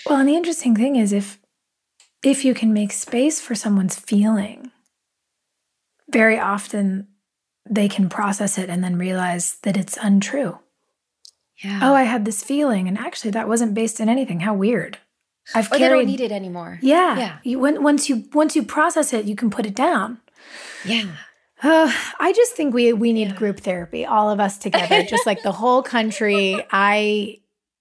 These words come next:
Speaker 1: I'm into it. I don't know how we
Speaker 2: Yeah.
Speaker 1: passed that policy, but I,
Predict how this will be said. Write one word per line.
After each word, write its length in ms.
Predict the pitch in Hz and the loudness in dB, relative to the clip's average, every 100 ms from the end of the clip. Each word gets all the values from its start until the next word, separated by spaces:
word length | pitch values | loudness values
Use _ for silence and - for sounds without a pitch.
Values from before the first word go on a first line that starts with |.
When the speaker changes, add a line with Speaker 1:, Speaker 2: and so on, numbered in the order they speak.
| _ _ - | _ _ -4
Speaker 1:
I'm 220 | 233 262 | 0 2
into 260 | 233 208 196 - | 2 0 -2 -6
it. 220 | - - _ _ _ | -8 -12 _ _ _
I 100 | 220 | 0
don't 120 | 240 285 | 2 2
know 80 | 262 | 2
how 160 | 247 | 2
we 100 | 220 | 2
Speaker 2:
Yeah. 120 | 269 | 2
Speaker 1:
passed 240 | 247 240 214 | 4 4 2
that 240 | 208 208 | -2 -2
policy, 560 | 196 170 180 185 180 180 | 0 -2 -2 -8 -12 -10
but 240 | 185 - | -8 -6
I, 420 | 180 190 185 190 | -2 0 0 -4